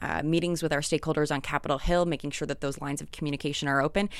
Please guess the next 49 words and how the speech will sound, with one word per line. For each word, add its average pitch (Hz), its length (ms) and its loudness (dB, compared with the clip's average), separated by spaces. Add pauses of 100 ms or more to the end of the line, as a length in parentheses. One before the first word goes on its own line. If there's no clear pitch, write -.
(220)
And 240 100 4
we've 269 140 6
had 294 120 4
several 254 300 4
conversations 170 720 2
with, 156 220 0
uh, 143 260 2
the 135 60 -2
folks - 260 2
at 175 80 -2
U 165 140 2
S 156 140 2
D 160 140 2
A 147 100 6
to 151 120 -6
let 143 200 2
them 156 160 2
know, 143 240 0 (300)
you 170 60 -2
know, 156 60 2
exactly 170 400 4
what 185 140 4
we 175 100 4
would 170 100 6
like 151 200 2
to 160 80 -2
see 147 360 2
moving 143 320 0
forward 147 360 2
in 139 80 0
the 135 40 -4
twenty 139 280 -2
twenty 131 240 -4
process. - 600 0 (280)
And 185 100 0
ultimately, 160 580 2
you 160 120 -2
know, 147 80 2
we 151 220 0
expect - 420 0
this 170 160 0
process 147 420 0
to 160 100 -4
be 143 140 -4
transparent 151 720 -2
and 151 200 -4
based 147 320 0
in 139 120 -4
sound 143 380 0